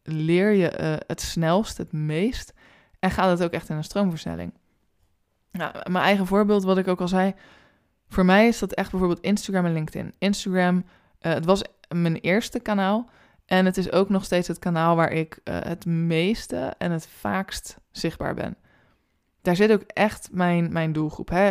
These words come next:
Jij, de, de drukke ondernemer, de ambitieuze ondernemer, die nog heel veel meer plannen heeft om alles, ja, om, om, om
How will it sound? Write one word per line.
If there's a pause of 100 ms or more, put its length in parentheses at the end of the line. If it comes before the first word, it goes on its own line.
Jij,
de,
de
drukke
ondernemer,
de
ambitieuze
ondernemer, (400)
die
nog
heel
veel
meer
plannen
heeft
om
alles, (400)
ja,
om,
om,
om